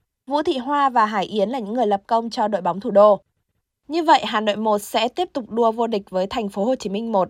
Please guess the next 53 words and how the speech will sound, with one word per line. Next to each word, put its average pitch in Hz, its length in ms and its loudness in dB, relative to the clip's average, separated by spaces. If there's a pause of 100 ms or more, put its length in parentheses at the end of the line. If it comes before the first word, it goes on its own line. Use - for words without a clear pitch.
(100)
ở 190 240 2
giai 214 280 0
đoạn 208 200 -2
lượt 190 220 -2
về 196 260 4 (240)
giải 190 260 2
bóng 190 200 -2
đá 190 140 0
nữ 208 200 -6
vô 262 100 -4
địch 208 180 -6
quốc 254 80 -2
gia 208 200 0
hai 202 200 -2
không 202 160 -10
hai 185 100 -6
hai. 180 240 -2 (1300)
Tại 302 140 6
bảng 285 240 4
A 277 160 -2
hai 294 280 -2
uefa 269 500 2
Nation 254 380 -2
League, 277 140 0 (300)
cuộc 320 100 4
đối 294 180 4
đầu 302 240 4
giữa 254 180 -6
đội 262 140 0 (100)
tuyển 220 220 0
Cộng 196 200 -8
hòa 208 160 -4
Séc 294 340 -2
và 214 240 0
các 294 240 -4
cầu 233 160 0
thủ 226 160 -4
Bồ 190 160 2
Đào 196 140 2
Nha 226 280 2 (160)
đã 226 200 2
diễn 262 240 -2
ra 240 300 2
với 202 220 -4
thế 208 220 -6
trận 214 280 -2
một 185 160 -2
chiều 196 240 2
nghiêng 202 220 -2
về 190 160 0
phía 170 220 -2
đội 220 160 -2
khách. 285 220 4